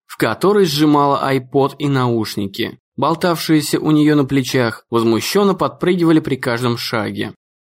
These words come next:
«У нас не работал телефон», — робко сказала Эмми.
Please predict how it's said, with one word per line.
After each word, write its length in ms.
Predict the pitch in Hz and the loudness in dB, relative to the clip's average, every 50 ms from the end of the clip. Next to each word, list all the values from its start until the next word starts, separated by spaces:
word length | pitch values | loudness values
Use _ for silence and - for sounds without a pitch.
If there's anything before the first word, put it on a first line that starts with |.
| _ _ _ _ _ _ _ _ _ _ _ | _ _ _ _ _ _ _ _ _ _ _
«У 120 | - 139 | 0 2
нас 340 | 170 190 190 185 185 - - | 2 4 2 2 0 0 0
не 180 | 190 185 190 185 | 2 2 4 4
работал 420 | 185 190 196 214 208 202 143 131 | 2 2 2 0 0 0 -2 -4
телефон», — 680 | 123 - - 147 175 180 - 196 160 127 104 - - _ _ _ _ _ _ _ - | -4 -2 -2 -2 -2 -2 0 0 0 0 -2 -4 -8 _ _ _ _ _ _ _ -6
робко 460 | 123 123 127 151 190 214 202 - 208 | -2 0 2 2 2 0 -2 -4 -6
сказала 600 | 185 - - 156 139 127 135 135 127 127 127 - - | -4 -4 -2 -4 -2 0 0 0 2 0 0 -2 -4
Эмми. 480 | - 127 117 110 104 104 98 85 - | -4 -2 0 0 0 0 -2 -4 -6